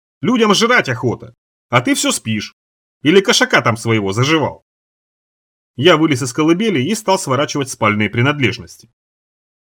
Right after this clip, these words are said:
«Жрать охота!» повторила Алиса. «Не знаю, как ты, рыбец, а я уже пять дней ничего нормально не ела».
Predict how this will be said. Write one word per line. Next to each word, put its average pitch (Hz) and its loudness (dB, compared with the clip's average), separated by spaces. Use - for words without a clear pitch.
«Жрать 180 2
охота!» 123 -2
повторила 120 2
Алиса. 120 -6
«Не 170 4
знаю, 180 0
как 185 0
ты, 294 2
рыбец, 247 -2
а 127 0
я 233 2
уже 165 2
пять 165 0
дней 156 2
ничего 117 2
нормально 107 2
не 113 0
ела». 82 -6